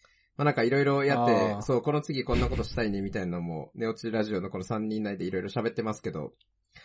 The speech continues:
Speaker 1: まあ来年はもっといろいろできたらいいですね。
Speaker 2: そうですね。ほんで、もうちょっと来年はいろいろとお便りもらえると嬉しいですね。
Speaker 1: そうね、最近結構いただいてたから、そうね、今週なかったから、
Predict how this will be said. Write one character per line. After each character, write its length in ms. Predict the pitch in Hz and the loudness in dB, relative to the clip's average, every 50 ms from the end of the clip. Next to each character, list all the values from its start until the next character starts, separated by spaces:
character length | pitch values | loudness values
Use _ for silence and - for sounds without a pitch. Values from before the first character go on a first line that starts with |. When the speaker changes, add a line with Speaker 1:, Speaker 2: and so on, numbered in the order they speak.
| - _ | -12 _
Speaker 1:
ま 80 | - 147 | 2 4
あ 20 | |
来 140 | 160 165 170 | 4 6 6
年 100 | 170 160 | 6 6
は 40 | 160 | 6
も 80 | 160 | 4
っ 60 | 156 | 4
と 100 | 156 127 | 4 2
い 40 | 110 | 2
ろ 120 | 107 110 110 | 4 4 4
い 20 | |
ろ 180 | 113 113 110 104 | 4 4 4 2
で 80 | 117 113 | 0 0
き 40 | |
た 80 | - 110 | 0 -2
ら 60 | 90 | -2
い 60 | 87 | -2
い 20 | 85 | -4
で 80 | - | -6
す 100 | - - | -10 -10
ね。 180 | 113 98 101 - _ _ _ _ _ - | -10 -10 -10 -12 _ _ _ _ _ -10
Speaker 2:
そ 140 | 156 156 | -8 -8
う 40 | 127 | -8
で 100 | 110 104 | -8 -12
す 120 | - - 117 | -14 -12 -10
ね。 300 | 127 135 139 143 151 - _ _ _ _ _ _ | -8 -6 -6 -8 -8 -12 _ _ _ _ _ _
ほ 80 | - 151 | -12 -8
ん 40 | 160 | -2
で、 220 | 165 165 170 170 - | 0 0 0 -2 -4
も 200 | - 170 156 165 | -6 -4 -2 -2
う 20 | 170 | 0
ち 80 | - 208 | 2 0
ょ 20 | |
っ 100 | 214 - | 0 2
と 220 | - 151 131 120 120 | 4 2 4 4 4
来 180 | 123 123 123 123 | 2 2 2 2
年 240 | 123 120 120 120 | 2 2 2 2
は 280 | 120 120 117 117 117 - _ _ _ - | 2 2 2 2 0 -2 _ _ _ -10
い 100 | 143 120 | -4 -2
ろ 100 | 120 120 | -2 0
い 40 | |
ろ 120 | 110 120 110 | 0 -2 -2
と 300 | - - 113 113 120 - | 0 0 0 0 0 -2
お 80 | - 117 | -4 0
便 200 | - 123 117 107 | 2 2 2 2
り 80 | 101 104 | 2 0
も 160 | 101 104 107 | 0 0 0
ら 80 | 104 101 | -2 -2
え 40 | |
る 60 | 101 - | -4 -6
と 100 | - 95 | -8 -8
嬉 140 | 90 101 | -8 -8
し 80 | 101 - | -10 -10
い 60 | 98 | -10
で 60 | 98 - | -10 -10
す 80 | - - | -8 -6
ね。 200 | 123 139 151 - _ _ _ _ _ _ - - - - - | -4 -4 -6 -6 _ _ _ _ _ _ -18 -18 -16 -16 -10
Speaker 1:
そ 200 | - - 202 208 | 0 2 6 8
う 40 | 190 | 10
ね、 240 | 175 160 143 135 127 | 10 10 10 8 6
最 260 | - 190 190 202 196 | 6 4 2 2 2
近 460 | - 214 208 208 208 208 196 165 165 | 2 4 6 6 6 4 4 0 0
結 200 | - - 190 202 | 2 2 2 2
構 220 | - 143 117 107 | 4 6 6 6
い 60 | 117 - | 6 4
た 80 | 151 139 | 2 2
だ 80 | 143 143 | 2 2
い 20 | |
て 80 | 139 - | 2 0
た 80 | 135 | -4
か 100 | - - | -2 -2
ら、 260 | 92 92 90 - - - - - _ _ _ _ _ _ | -2 -2 -2 -2 -4 -10 -20 -20 _ _ _ _ _ _
そ 160 | - - 196 | 2 4 4
う 40 | 147 | 4
ね、 100 | 107 110 | 4 0
今 180 | - 170 185 190 | 2 2 2 2
週 220 | 190 190 180 175 170 | 2 2 0 0 2
な 140 | 170 175 | 2 0
か 100 | 175 147 | 0 0
っ 40 | - | -6
た 80 | - - | -6 -8
か 100 | - - | -8 -6
ら、 200 | 87 82 - | -6 -6 -8